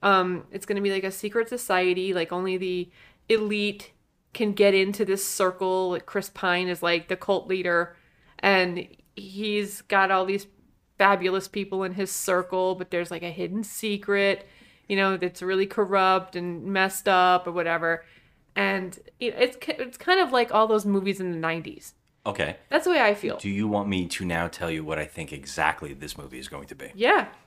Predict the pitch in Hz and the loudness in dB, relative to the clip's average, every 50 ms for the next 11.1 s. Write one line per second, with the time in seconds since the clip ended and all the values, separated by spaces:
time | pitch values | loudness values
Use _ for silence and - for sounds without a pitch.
0 | _ - 202 - - 117 107 - - - 101 98 - - 113 113 104 101 101 90 | _ -6 -6 -2 0 -2 -2 -2 -4 -6 -6 -8 -6 -2 0 0 0 2 -2 0
1 | - 87 82 82 82 80 69 76 82 78 73 - 156 156 - - - - - 156 | 0 -2 -2 0 -2 -2 -4 -4 -6 -6 -4 -6 -6 -8 -10 -12 -14 -14 -16 -16
2 | 143 - _ _ _ _ _ 117 120 - - 110 101 98 98 98 92 87 - - | -18 -18 _ _ _ _ _ -2 0 2 2 0 2 4 4 4 4 2 -2 -6
3 | _ _ _ _ - - - - - 90 80 - 76 73 - - - 90 82 73 | _ _ _ _ -20 -20 -18 -10 -8 -8 -6 -6 -8 -10 -10 -10 -10 -10 -8 -8
4 | 73 71 - - - 82 78 76 98 95 95 104 123 127 - _ _ _ _ _ | -10 -10 -10 -12 -12 -12 -8 -2 -2 0 0 0 -4 -6 -10 _ _ _ _ _
5 | _ _ _ _ 107 98 98 95 101 95 110 104 92 90 - - - 113 123 120 | _ _ _ _ 2 4 6 4 4 4 2 -4 -4 -6 -8 -2 4 4 4 4
6 | - 104 92 85 82 76 67 - _ _ _ - - - - - 82 71 - 104 | 4 -2 -4 -2 -4 -6 -8 -12 _ _ _ -10 -8 -8 -6 -2 0 0 0 -2
7 | - - - - - - - 139 135 127 120 90 80 - _ _ - - _ _ | -6 -12 -14 -14 -14 -12 -12 -12 -10 -10 -12 -14 -14 -18 _ _ -20 -20 _ _
8 | - - - - - - _ _ _ - 87 85 85 85 85 82 78 76 - - | -20 -20 -20 -20 -20 -20 _ _ _ -6 -4 -2 0 0 0 -2 -6 -10 -8 -8
9 | 104 107 - - - 127 113 107 104 - 92 85 92 90 85 87 87 87 85 - | -6 -6 -6 -6 -2 0 0 0 -2 -4 -4 -2 0 0 0 0 0 -2 0 -2
10 | 85 80 76 76 - - 87 80 - - 78 71 69 - 62 - - - - - | -6 -8 -6 -8 -2 0 0 -2 -2 -4 -10 -12 -10 -12 -14 -14 -14 -14 -16 -16
11 | - | -16